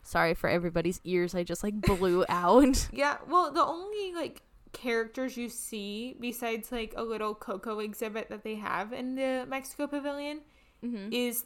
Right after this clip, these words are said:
Speaker 2: the Three Caballeros. So
Speaker 1: Who even knows that movie anymore? Like, people
Speaker 2: Well,
Speaker 1: our
Speaker 2: no,
Speaker 1: age or, like,
Speaker 2: they
Speaker 1: the last generation.
Speaker 2: No,
Speaker 1: Who
Speaker 2: they've,
Speaker 1: even saw the
Speaker 2: they've
Speaker 1: movie?
Speaker 2: added them into, like, all the Disney Plus show or Disney Junior shows.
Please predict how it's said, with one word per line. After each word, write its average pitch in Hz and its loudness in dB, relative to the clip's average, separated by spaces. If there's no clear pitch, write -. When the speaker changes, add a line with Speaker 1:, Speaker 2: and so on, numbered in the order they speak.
Speaker 2:
the 214 0
Three 240 -2
Caballeros. 220 -4
So 226 2
Speaker 1:
Who 403 8
even 480 10
knows 480 6
that 370 4
movie 277 -2
anymore? 226 -2
Like, 262 2
people 359 6
Speaker 2:
Well, - 6
Speaker 1:
our 254 8
Speaker 2:
no, 196 4
Speaker 1:
age 196 0
or, 214 2
like, 254 8
Speaker 2:
they 269 2
Speaker 1:
the 233 0
last 233 2
generation. 208 -6
Speaker 2:
No, 240 0
Speaker 1:
Who 214 -4
Speaker 2:
they've, 233 4
Speaker 1:
even 220 -4
saw 214 0
the 220 6
Speaker 2:
they've 247 4
Speaker 1:
movie? 233 -4
Speaker 2:
added 202 2
them 190 -6
into, 214 -2
like, 175 -4
all 190 0
the 196 -4
Disney 196 -8
Plus - -10
show - -8
or 240 4
Disney 220 -2
Junior 190 -12
shows. - -16